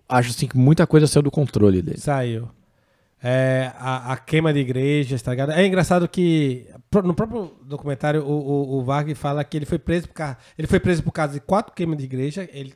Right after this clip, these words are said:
Speaker 2: do assassinato que ele assassinou, né? Fala que ele assassinou, um, uns falam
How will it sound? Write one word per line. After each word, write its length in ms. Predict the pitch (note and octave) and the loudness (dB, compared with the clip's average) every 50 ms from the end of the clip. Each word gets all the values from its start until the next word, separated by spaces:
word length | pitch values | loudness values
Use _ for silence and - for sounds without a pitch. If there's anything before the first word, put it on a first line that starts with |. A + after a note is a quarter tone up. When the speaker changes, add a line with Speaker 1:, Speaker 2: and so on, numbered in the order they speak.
| _ _ | _ _
Speaker 2:
do 120 | - D3 D3 | -2 -2 -2
assassinato 500 | C3 - F3+ - - D#3 D3 - - - | -2 -4 -8 -10 -8 -6 -6 -6 -6 -8
que 60 | D3 | -10
ele 200 | B2+ A#2+ A2+ - _ _ | -12 -12 -12 -16 _ _
assassinou, 580 | A#2 A2+ - - B2 - C#3+ B2+ C3 D3 E3+ F3 | -14 -14 -12 -12 -12 -10 -6 -4 -2 -2 -2 -4
né? 160 | C#3+ C3 C3 - _ _ - - - - - _ | -6 -8 -8 -10 _ _ -20 -20 -20 -20 -20 _
Fala 340 | _ - G3 G3 G#3+ A3 G#3 | _ 4 6 8 8 8 4
que 100 | G#3+ G3+ | 2 -2
ele 120 | G3 F#3+ F3 | -2 -2 -2
assassinou, 840 | - - G#3+ - - F3+ F3 F3 F#3+ G3 G3 G3+ G3 G3+ - _ - F3 | -2 -2 -2 -2 -2 -2 0 2 4 4 4 2 0 -2 -8 _ -6 -4
um, 240 | E3+ G3 G#3+ G3+ - _ _ _ _ _ _ - - F3+ | -2 -2 -2 -4 -6 _ _ _ _ _ _ -12 -4 0
uns 180 | F3+ G#3+ - | 0 0 0
falam 340 | - - F3+ E3 E3+ E3 | 2 2 2 4 4 2